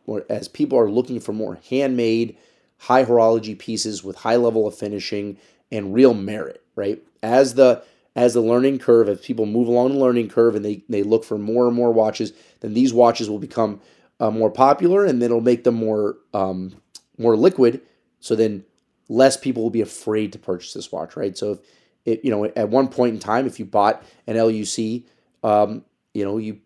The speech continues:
there was probably two dealers on the planet who would buy them. We would be one of them. So you were at the mercy of whatever we decided to pay. Um, nowadays,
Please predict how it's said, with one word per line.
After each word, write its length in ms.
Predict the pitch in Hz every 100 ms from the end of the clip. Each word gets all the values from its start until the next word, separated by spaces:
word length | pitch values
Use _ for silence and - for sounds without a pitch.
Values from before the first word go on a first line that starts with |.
| -
there 100 | 107
was 80 | 98
probably 240 | 113 104
two 320 | - - 131
dealers 400 | 123 120 117 127
on 140 | 110 104
the 80 |
planet 340 | 98 110 110 123
who 80 | 101
would 120 | 95
buy 220 | 101 104
them. 260 | 131 139 104
We 120 | 113
would 100 | 107
be 100 | 110
one 220 | 92 104
of 100 | 107
them. 200 | 139 165 _ _ _
So 420 | - 117 113 113
you 160 | 117 117
were 100 | 123
at 100 | 120
the 60 |
mercy 280 | 117 123 -
of 100 | 131
whatever 240 | 120 123 120
we 100 | 117
decided 320 | 110 123 113
to 60 |
pay. 320 | - 151 131 - _ _ _ _
Um, 480 | - 107 104 104 101 _ _ _ _
nowadays, 800 | 110 110 123 120 117 127 120 -